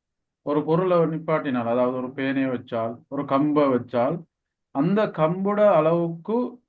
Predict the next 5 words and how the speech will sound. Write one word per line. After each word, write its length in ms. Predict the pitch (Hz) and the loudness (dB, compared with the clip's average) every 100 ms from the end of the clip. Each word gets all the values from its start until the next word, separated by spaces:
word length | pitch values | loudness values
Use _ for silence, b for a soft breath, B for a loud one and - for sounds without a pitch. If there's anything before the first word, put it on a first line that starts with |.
| _ _ _ _ _ _ _ _ _ - | _ _ _ _ _ _ _ _ _ -8
நிழல் 380 | 160 190 214 190 | -2 0 0 0
விழும். 340 | 127 101 - _ _ _ _ _ _ _ _ _ _ _ _ | -4 -6 -14 _ _ _ _ _ _ _ _ _ _ _ _
அந்த 320 | 131 131 135 139 | -8 -6 -2 0
கம்புட 260 | 170 160 | 2 4
அளவுக்கு, 800 | 156 156 151 139 165 208 254 - | 4 4 0 -2 -2 0 -2 -12